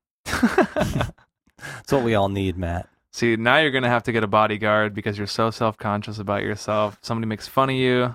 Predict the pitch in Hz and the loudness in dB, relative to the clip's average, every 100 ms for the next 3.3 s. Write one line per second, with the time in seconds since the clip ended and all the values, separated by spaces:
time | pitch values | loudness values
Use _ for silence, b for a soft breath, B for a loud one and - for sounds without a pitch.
0 | - 107 123 123 123 120 113 104 113 123 | -4 0 4 4 4 0 0 0 2 0
1 | 120 98 98 98 95 107 104 87 85 85 | 0 0 0 0 2 0 0 -2 -2 -2
2 | 90 98 107 107 107 95 92 95 104 117 | -4 -6 -6 -6 -4 -4 -4 -4 -4 -6
3 | 123 - | -8 -8